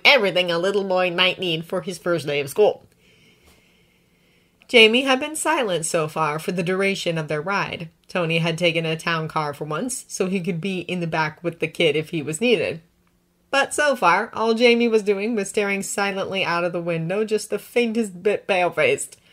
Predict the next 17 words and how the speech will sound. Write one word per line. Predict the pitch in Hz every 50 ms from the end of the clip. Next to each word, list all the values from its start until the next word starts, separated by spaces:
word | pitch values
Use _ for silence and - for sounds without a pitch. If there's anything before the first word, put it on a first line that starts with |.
| - - _ _ -
Tony | - 214 202 190 190
wanted | 180 180 175 175 180 180
so | - 226 254 269
badly | 240 202 180 180 175 170 180 190 202
to | 202 220
be | 185 196 - -
able | 180 185 180 180
to | 170 190 175
reassure | 170 202 233 254 247 - 165 151 143
him, | 135 151 160 185 220 233 - _ -
tell | - 208 190 185 196
him | 202 208 208 208 -
it | 196 202
would | 220 202
be | 165 185 175
all | 180 196 202
right, | 240 226 185 165 180 180 -